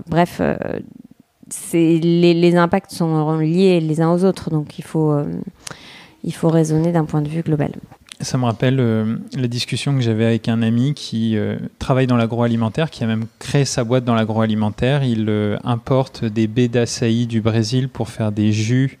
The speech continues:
Speaker 2: euh, ou des, euh, pulpes en France. Et il me disait qu'il avait fait toute une étude pour minimiser l'empreinte carbone de ses bouteilles. Il avait donc fait le choix du plastique, qui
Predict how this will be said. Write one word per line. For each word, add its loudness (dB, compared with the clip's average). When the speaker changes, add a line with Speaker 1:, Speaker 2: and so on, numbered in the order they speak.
Speaker 2:
euh, 2
ou 0
des, 0
euh, -2
pulpes 0
en 2
France. -2
Et 2
il 4
me 2
disait 2
qu'il -6
avait -4
fait -2
toute -8
une 2
étude -2
pour 0
minimiser 4
l'empreinte 2
carbone 0
de 2
ses -2
bouteilles. 0
Il 2
avait 2
donc -2
fait -8
le -6
choix -2
du -6
plastique, -4
qui -2